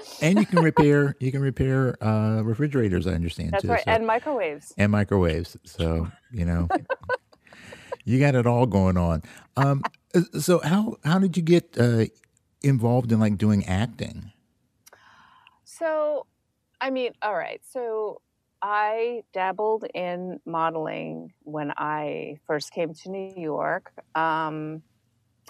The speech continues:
Speaker 2: I don't even know why it came up, but someone approached me. See, this is the Alzheimer's kicking in now. It's been a long time, but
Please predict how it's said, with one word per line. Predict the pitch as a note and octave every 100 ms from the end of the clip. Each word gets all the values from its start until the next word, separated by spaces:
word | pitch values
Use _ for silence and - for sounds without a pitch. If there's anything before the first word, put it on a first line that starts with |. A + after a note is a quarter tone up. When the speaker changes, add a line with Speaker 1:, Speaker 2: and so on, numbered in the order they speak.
| _ -
Speaker 2:
I | G#3+
don't | C#4 D#4 F4+
even | D#4 A#3+ G3
know | F3+
why | E3 C#3+ D#3+ D3 D#3+ G3+ C4 D4 C#4+ _
it | - -
came | - C4+ C4 C4+
up, | D4+ -
but | -
someone | - - - - - - - - - G3 A3 C4 C#4+
approached | D4 _ C#4 C#4+ C#4+ - D4
me. | D#4 D#4 D#4+ _ _ _ -
See, | -
this | F#3+ A#3
is | B3
the | F#3
Alzheimer's | D#3 D#3+ D#3 C3+ C#3
kicking | - C#3 C#3
in | D3+ -
now. | - - _ _ _ _ _
It's | - -
been | A3+
a | D3+
long | C#3+ F#3+ C4+ C#4+
time, | C#4 C#4+ B3+ D#3+ D3+ - _ _
but | A3 G#3 D3+